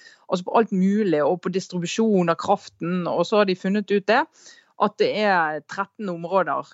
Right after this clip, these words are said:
i Norge der du, der det ligger godt til rette for å bygge ut vindkraft.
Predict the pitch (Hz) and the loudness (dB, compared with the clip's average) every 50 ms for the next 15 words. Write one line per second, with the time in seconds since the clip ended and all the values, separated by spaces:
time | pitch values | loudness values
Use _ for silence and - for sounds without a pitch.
0 | - - 170 175 170 170 190 208 240 294 302 - - 226 226 214 202 185 165 160 | -16 -12 -10 -8 -6 -6 -6 -4 -2 -2 -2 -2 -4 -2 -2 -2 -2 -2 -8 -8
1 | - _ 165 196 220 214 185 165 160 170 165 160 175 180 185 185 - 370 - _ | -8 _ 0 2 2 2 2 0 -4 -4 -4 -4 -4 -4 -4 -2 -2 -4 -4 _
2 | _ _ - 170 151 - - 175 - _ _ _ - 247 - _ - 233 254 285 | _ _ -10 -10 -8 -6 -6 -8 -8 _ _ _ -8 -8 -6 _ 2 4 4 4
3 | - - - - _ _ _ _ - 160 175 170 156 160 185 180 196 208 196 - | 2 -2 -8 -12 _ _ _ _ -4 -2 -2 -2 0 -2 -4 0 0 0 0 0
4 | 190 190 190 - 277 302 330 - _ | -6 -6 0 2 2 2 2 2 _